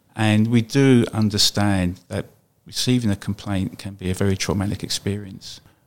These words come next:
My advice to any practitioner would be really, uh, similar to what, what John said, is that seek advice from your indemnity insurer, don't ignore the complaint, provide a thorough response, um, as thorough as you possibly can.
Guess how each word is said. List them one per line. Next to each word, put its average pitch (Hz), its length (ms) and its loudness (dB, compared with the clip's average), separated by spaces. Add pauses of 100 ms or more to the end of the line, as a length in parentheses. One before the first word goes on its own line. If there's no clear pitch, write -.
(160)
My 120 200 2
advice 98 420 2
to 98 120 -2
any 123 120 4
practitioner 95 680 -4
would 95 160 -4
be 98 180 0
really, 101 560 2 (140)
uh, 107 100 -18
similar 104 380 0
to - 160 -6
what, 92 280 -4
what 95 160 -6
John 104 260 0
said, 87 380 -2
is 92 280 -8
that - 200 -4 (100)
seek - 360 0
advice 98 320 0
from - 140 -2
your 92 60 2
indemnity 95 380 -2
insurer, 101 560 -2 (320)
don't 117 200 2
ignore 101 280 -2
the 98 100 -2
complaint, 98 540 -4 (520)
provide 107 500 2
a 107 60 -6
thorough 107 400 0
response, 98 720 -2
um, 101 300 -4
as - 160 -4
thorough 104 300 2
as 104 240 -4
you 95 80 -4
possibly 92 520 -6
can. 117 520 -2